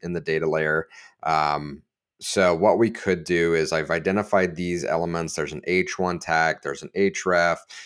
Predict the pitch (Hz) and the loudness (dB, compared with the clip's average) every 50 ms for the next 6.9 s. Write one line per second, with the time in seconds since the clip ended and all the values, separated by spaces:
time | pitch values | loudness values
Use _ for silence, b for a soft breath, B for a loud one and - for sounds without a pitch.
0 | B B B 87 87 82 78 80 90 98 - - 101 95 - - 95 87 80 82 | B B B -6 -2 0 0 0 0 -2 -4 -4 -6 -6 -4 -2 -4 -4 -2 0
1 | 87 87 85 - - - 87 85 71 65 78 80 - - 85 80 - - 85 80 | 0 0 0 -2 -2 0 0 2 2 0 -2 -4 -4 -4 -6 -6 -4 -4 -4 -4
2 | - - - 80 80 78 78 78 78 73 71 - 78 73 73 76 80 78 - - | -2 -2 0 0 0 0 0 -2 -4 -4 -4 -4 -4 -2 0 0 0 -2 -2 0
3 | 110 120 120 98 85 90 90 85 85 60 78 85 80 - - 80 76 73 76 82 | 0 0 0 0 -2 -2 -2 0 0 0 0 0 -2 -2 -6 -8 -8 -6 -4 -2
4 | 92 101 110 107 98 92 92 87 85 85 85 82 82 85 82 80 - 80 78 76 | 0 0 0 0 -2 -2 0 0 0 0 0 -2 -2 -2 -2 -4 -2 -2 -2 -2
5 | - 85 80 76 73 76 76 73 - - 78 76 76 76 78 78 _ - 76 69 | -2 -4 -6 -4 -4 -4 -4 -4 -6 -8 -8 -8 -8 -8 -10 -10 _ -6 -6 -6
6 | - - 76 - - - 73 - 76 - - 76 73 71 - - - | -6 -8 -10 -10 -10 -10 -10 -10 -10 -8 -6 -6 -6 -6 -6 -8 -10